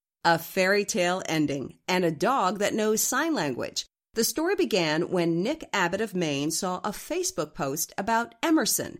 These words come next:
a deaf lab searching for a forever family. Nick can't hear either, knew there'd be an instant connection, and was spot on. Emerson plopped himself down at Nick's feet as soon as he walked in the shelter, the moment, Nick says, when he picked me.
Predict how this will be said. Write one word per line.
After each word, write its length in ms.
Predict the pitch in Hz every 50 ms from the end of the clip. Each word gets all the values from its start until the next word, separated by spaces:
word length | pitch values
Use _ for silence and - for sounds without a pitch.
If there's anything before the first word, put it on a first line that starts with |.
| _ _ _ -
a 120 | 151 151
deaf 440 | 143 143 - 170 175 220 240 - -
lab 480 | 165 180 196 190 170 147 139 143 -
searching 420 | - - - 330 294 - 311 285 254
for 240 | - - 233 226 220
a 40 |
forever 420 | 220 - - 226 202 175 170 185 180
family. 540 | 170 - 175 165 151 147 151 135 127 113 - _ _ _ _ -
Nick 360 | - 156 226 254 196 175 -
can't 260 | - - 190 175 156 156
hear 180 | 170 165 156 -
either, 380 | - 214 262 262 - - - - _ _ - -
knew 260 | 175 214 262 311 320
there'd 180 | 262 220 190
be 140 | 175 170 170
an 140 | 170 156 - - -
instant 380 | 339 349 349 - - 208 175
connection, 500 | - 185 190 196 202 - - 220 220 220 - -
and 160 | 170 180 170
was 120 | 139 135
spot 360 | - - - - 156 160 160 160
on. 380 | 160 160 156 151 143 135 139 - _ _ _ _ -
Emerson 540 | 233 262 269 277 277 - 285 262 269 285 285
plopped 400 | - - 175 165 165 190 - -
himself 360 | 269 226 - - 226 - -
down 240 | - 170 151 156 170
at 120 | - -
Nick's 200 | - 180 180 -
feet 280 | - - 165 151 151 -
as 160 | - 175 -
soon 320 | - - - - 269 262 247
as 80 | 214
he 80 | - 175
walked 340 | 151 170 175 180 196 - -
in 120 | 202 196
the 40 | 196
shelter, 540 | 185 - 175 156 151 151 - - - - _ _ -
the 140 | 143 156
moment, 360 | 156 175 220 262 254 214 110 -
Nick 140 | 165 151
says, 380 | - - 170 151 143 147 147 -
when 240 | - 156 143 143 143 - _ _
he 440 | - - - 320 311 240 180 185
picked 360 | 196 - - 202 196 190 - 185
me. 460 | 196 240 320 339 202 131 95 -